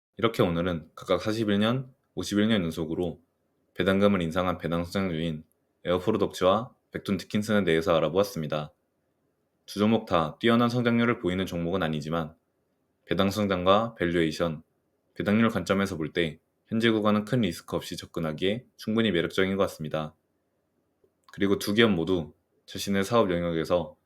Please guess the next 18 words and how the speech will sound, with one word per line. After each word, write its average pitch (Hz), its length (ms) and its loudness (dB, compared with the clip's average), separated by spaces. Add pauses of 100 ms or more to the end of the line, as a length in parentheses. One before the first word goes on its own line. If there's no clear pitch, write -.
(160)
긴 95 200 -6
기간 95 260 0
동안 87 260 -2
사업을 110 360 4
진행해온 90 420 -2
만큼 78 480 -6 (480)
해당 113 180 2
밸류체인 101 500 0
내에서는 85 680 -2
필수적인 117 480 0
기업으로서 82 760 -2 (560)
안정적인 104 480 0
배당 90 200 0
성장을 98 420 -2
이어갈 85 320 0
것으로 85 320 -4
생각하고 104 440 -2
있습니다. 78 520 -6